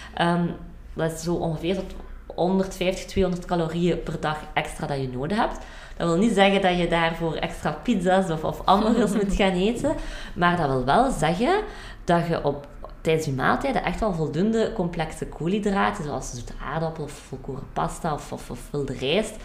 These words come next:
moet gaan toevoegen en voldoende moet gaan eten om net die energiedipjes, ehm, te vermijden, ehm, en je ook gewoon beter te voelen. Ehm, en als je echt goed gaat luisteren naar je lichaam, ga je dan ook wel die klachten gaan,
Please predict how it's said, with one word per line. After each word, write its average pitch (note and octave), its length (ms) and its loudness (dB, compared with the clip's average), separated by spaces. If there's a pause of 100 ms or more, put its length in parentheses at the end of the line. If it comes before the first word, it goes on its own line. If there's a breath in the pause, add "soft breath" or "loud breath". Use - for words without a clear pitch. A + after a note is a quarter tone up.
(260 loud breath)
moet F3 180 -2
gaan B2+ 260 -6
toevoegen A#3 600 0
en C#3+ 120 -2
voldoende C#3 360 -2
moet G3+ 180 -2
gaan C3 180 -8
eten G#3+ 320 -2 (400 loud breath)
om E3+ 260 2
net F3 220 2
die F3 100 -6
energiedipjes, E3 960 -4 (120)
ehm, C#3 200 -6 (100)
te C3+ 120 -10
vermijden, D3+ 720 -2 (460 loud breath)
ehm, C#3+ 300 -2 (200)
en D3+ 120 -2
je C#3+ 60 -2
ook C#3 140 -6
gewoon C#3+ 240 -4
beter E3 340 -4
te A#3 140 -2
voelen. B3+ 340 0 (500 loud breath)
Ehm, D#3 280 0 (120)
en D#3 100 -4
als D3+ 160 -4
je - 60 -8
echt - 200 -4
goed A#3 140 -2
gaat F3+ 140 0
luisteren E3 300 -4
naar C#3+ 180 -6
je B2+ 60 -8
lichaam, E3+ 400 -4 (380 loud breath)
ga D#3+ 180 -6
je F3 120 0
dan D3 220 -2
ook D#3+ 180 -6
wel F3 180 -2 (120)
die C3+ 140 -8
klachten D#3 400 -4
gaan, C#3 280 -6